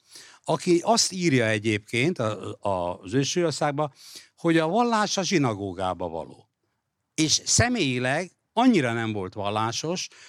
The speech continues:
hogy a fiának nem volt bármicvója, ö, tehát tulajdonképpen vallásilag érdektelen volt, mármint a, a Herzl. És ha elolvasod a, a, az Ősújországot, tehát azt az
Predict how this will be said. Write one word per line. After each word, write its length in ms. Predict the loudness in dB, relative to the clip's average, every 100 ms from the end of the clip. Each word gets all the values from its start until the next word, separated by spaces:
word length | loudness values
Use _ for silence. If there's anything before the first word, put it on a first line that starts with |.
| -20
hogy 220 | -4 0 2
a 240 | 2 -2
fiának 600 | -4 0 2 0 -2 -4
nem 240 | -2 -2 -2
volt 220 | -6 -2
bármicvója, 1000 | 0 0 -2 -4 -6 0 0 2 0 -4 _ _ _ _ _ _ _ _ _ _
ö, 240 | 0 2 0 -6 -20 -20 _ _
tehát 160 | -4 -2
tulajdonképpen 580 | 2 2 2 -2 -2 -4
vallásilag 640 | 0 2 2 0 -2 -2 2
érdektelen 840 | 0 0 -6 -14 -14 -14 -18 -20
volt, 360 | -20 -20 _ -8
mármint 420 | -2 -2 -2 -4
a, 220 | -4 -6 _
a 160 | -4 -4
Herzl. 440 | -4 -6 -6 -8 -10 _ -20 -20 -20 -20 -20 -2
És 200 | 0 2
ha 100 | 2
elolvasod 640 | 2 2 0 -2 -2 -2
a, 280 | 0 0 -4 _ _
a, 340 | -4 -2 -2 -4
az 220 | -6 0
Ősújországot, 1300 | 2 4 2 2 2 2 -2 0 0 0 -2 -4 -2
tehát 280 | 0 0
azt 260 | -2 -4 -6
az 160 | -8